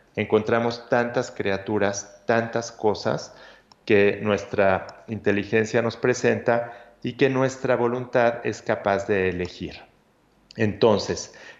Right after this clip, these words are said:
la voluntad tiene por lo mismo dos tipos de actos. Un acto necesario respecto al bien,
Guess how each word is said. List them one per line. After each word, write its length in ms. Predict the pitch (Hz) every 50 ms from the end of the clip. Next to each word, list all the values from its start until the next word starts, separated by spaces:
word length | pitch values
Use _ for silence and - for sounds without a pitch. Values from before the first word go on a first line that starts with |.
| _
la 120 | - 107 104
voluntad 480 | 104 104 104 107 104 - 120 120 117 -
tiene 240 | 131 127 135 127 127
por 160 | 127 123 123
lo 80 | 127
mismo 560 | 131 127 120 113 - - 123 123 - - - 107
dos 300 | - 120 117 107 - -
tipos 340 | - 113 - - 98 95 95
de 120 | 104 104 104
actos. 680 | 110 117 117 - - - - 92 - - - - _ -
Un 200 | - 117 117 117
acto 320 | 117 113 113 - - 113
necesario 840 | 104 101 101 92 - - 95 92 - - 113 110 107 107 107 113 123 131
respecto 640 | 113 101 95 - - - 98 98 - - - 92
al 140 | 92 95 92
bien, 500 | 98 104 104 104 110 151 196 220 -